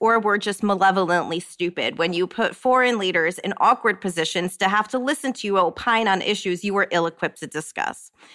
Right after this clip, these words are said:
You misunderstood you were nothing but fucking staff. You posted pics hugging your kids as we were learning that you and your father separated hundreds of kids from their parents and kept them in cages where they have been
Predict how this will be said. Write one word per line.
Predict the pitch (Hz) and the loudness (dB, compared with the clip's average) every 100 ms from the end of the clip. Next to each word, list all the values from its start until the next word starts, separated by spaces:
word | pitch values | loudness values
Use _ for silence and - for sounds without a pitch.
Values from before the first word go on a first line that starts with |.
| - - | -18 -6
You | 196 | -2
misunderstood | 185 180 202 202 202 - - 196 185 | 0 2 2 2 -2 -4 0 0 0
you | 190 | -2
were | 185 | 0
nothing | 180 175 170 170 165 | 2 0 0 -2 0
but | 160 | -2
fucking | - 147 - 139 143 | -2 -4 -2 -8 -8
staff. | - - - - - _ - - - | -10 -8 -8 -8 -12 _ -20 -20 -8
You | 240 | -6
posted | - 285 294 294 262 | 2 2 2 -6 -8
pics | - 302 - - - _ - | -6 -6 -6 -14 -20 _ -10
hugging | - 302 285 285 233 | 0 0 0 0 0
your | 196 | -2
kids | - 190 175 - | -4 -2 -2 -2
as | 196 208 | -6 -4
we | 240 | -4
were | 226 233 | 0 0
learning | 214 233 220 196 | 0 0 0 0
that | 190 | -2
you | 190 220 240 240 | -2 -2 2 4
and | - 220 294 | 4 2 2
your | 214 190 | 0 -2
father | - 151 151 160 185 | 0 2 2 -2 -6
separated | - 214 - 214 202 226 - | -6 -6 -4 -6 -6 -6 0
hundreds | 330 311 262 214 | 0 0 -2 -6
of | - | -4
kids | 196 170 | -4 -4
from | - 180 | -4 0
their | 175 | 0
parents | 175 170 156 156 - - - | 0 0 0 0 -6 -16 -4
and | 240 254 | 0 0
kept | - 294 294 | 0 0 0
them | 262 | -2
in | 247 | -2
cages | 233 180 170 175 - | -2 -2 -2 -4 -2
where | 185 190 | 0 2
they | 185 | 2
have | 190 202 - | 0 -2 -2
been | 170 160 165 | -2 -2 -4